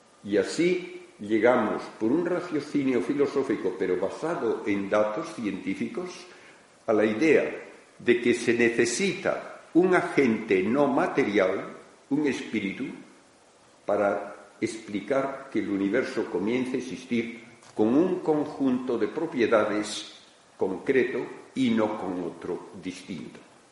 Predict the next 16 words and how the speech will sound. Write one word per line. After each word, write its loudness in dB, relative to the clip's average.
Y 4
esta 4
es 2
la 2
idea, 2
pues, 0
del 0
creador, 2
que, 0
siendo 2
espíritu, 0
no 0
está -4
en -4
el -4
tiempo. -6